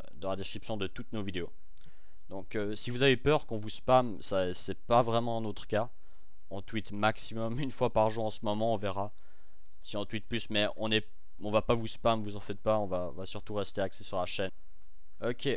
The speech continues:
bah ça conclura notre, euh, notre première mise à jour de la chaîne. Comme je disais avant, je pense pas qu'on en refera d'autres, à part si c'est vraiment nécessaire. Donc, euh, pour récapituler, attendez-vous à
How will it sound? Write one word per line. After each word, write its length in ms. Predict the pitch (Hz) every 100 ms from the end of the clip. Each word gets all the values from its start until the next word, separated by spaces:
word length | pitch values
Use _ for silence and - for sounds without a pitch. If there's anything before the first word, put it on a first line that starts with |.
| - -
bah 240 | 104 107
ça 160 | - 113
conclura 500 | 123 113 131 127 131
notre, 380 | 127 123 - 120
euh, 300 | 110 110 113 113
notre 160 | 110
première 320 | - 135 135
mise 160 | 135 123
à 20 |
jour 160 | 120 127
de 80 | 117
la 120 | 113
chaîne. 300 | - 143 151 - - - - - - -
Comme 160 | 113
je 80 | 107
disais 120 | -
avant, 260 | 110 110 127
je 100 | -
pense 200 | - 107
pas 160 | - 117
qu'on 160 | 123
en 60 | 113
refera 260 | - - 107
d'autres, 380 | 120 - - -
à 120 | 98
part 180 | - 107
si 60 | -
c'est 100 | 107
vraiment 300 | 104 110 110
nécessaire. 580 | 110 - 113 113 123 - - - - - - -
Donc, 260 | - 101 -
euh, 560 | 107 107 107 104 98 85 -
pour 120 | 113 110
récapituler, 680 | 123 127 - 123 131 139 - -
attendez-vous 840 | 110 120 120 117 110 123 120 117 -
à 480 | 98 98 98 98